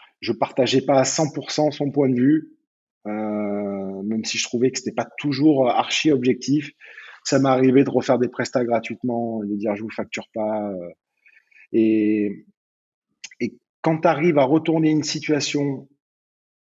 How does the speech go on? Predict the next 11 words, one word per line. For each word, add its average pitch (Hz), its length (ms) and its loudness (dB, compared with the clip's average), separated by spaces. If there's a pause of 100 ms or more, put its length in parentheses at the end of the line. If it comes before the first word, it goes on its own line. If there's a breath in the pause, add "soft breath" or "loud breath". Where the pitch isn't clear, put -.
(120)
euh, 117 220 -8
négative 151 1000 2 (920)
en, 117 800 -6
en 107 40 -8
situation 139 520 -4
positive, 143 480 -2
en 127 60 -2
général, 123 360 -2
c'est 123 200 -2
un, 107 60 -2
un, 101 800 -6